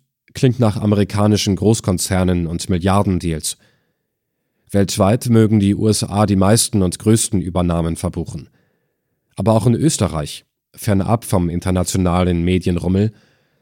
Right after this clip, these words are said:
wechseln jährlich Tausende von kleinen und mittelständischen Betrieben ihren Besitzer. Der Grund?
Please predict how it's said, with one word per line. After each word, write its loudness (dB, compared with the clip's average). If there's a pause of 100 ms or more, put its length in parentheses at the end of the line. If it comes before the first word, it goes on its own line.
(140)
wechseln 0
jährlich 2
Tausende 0
von 0
kleinen 2
und -6
mittelständischen 0
Betrieben 0
ihren 0
Besitzer. -4 (1300)
Der 0
Grund? 0